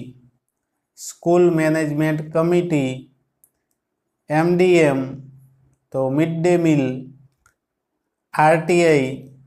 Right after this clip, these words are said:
તો Right to Information, ડબલ્યુએસડીપી, તો હોલ સ્કૂલ ડેવલપમેન્ટ પ્લાન, સીઆરસી, તો તેનું ફૂલ ફોર્મ ક્લસ્ટર રિસોર્સ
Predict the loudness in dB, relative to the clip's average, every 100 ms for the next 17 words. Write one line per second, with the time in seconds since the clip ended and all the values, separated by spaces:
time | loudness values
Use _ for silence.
0 | _ _ _ _ _ _ -6 0 2 0
1 | -2 -2 0 0 -2 -2 0 0 -2 -2
2 | -4 -4 -10 -18 _ _ _ _ _ _
3 | _ _ _ _ _ _ _ _ _ -2
4 | 0 2 2 4 2 0 -2 0 0 0
5 | 0 -2 -6 -14 -20 _ _ _ _ _
6 | _ _ _ _ _ _ _ -8 -2 2
7 | 4 2 -2 -6 -2 -2 0 2 2 2
8 | 0 -2 -2 -6 -14 -4 2 2 2 -4
9 | -12 -18 _ _ _ _ _ _ _ _
10 | _ _ -4 2 4 4 2 -2 -2 -4
11 | -6 -16 -20 _ _ -14 -2 0 0 -2
12 | 0 0 0 0 0 0 -6 -2 0 0
13 | 0 2 2 2 -2 0 0 -2